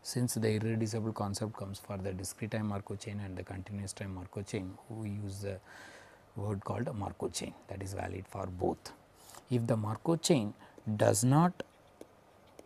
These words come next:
contain any other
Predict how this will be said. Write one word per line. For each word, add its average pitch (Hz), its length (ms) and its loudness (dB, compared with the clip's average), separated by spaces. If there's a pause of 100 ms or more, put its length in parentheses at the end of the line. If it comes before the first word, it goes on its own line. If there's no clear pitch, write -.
(1120)
contain 107 540 4 (3750)
any 131 540 8
other 113 520 12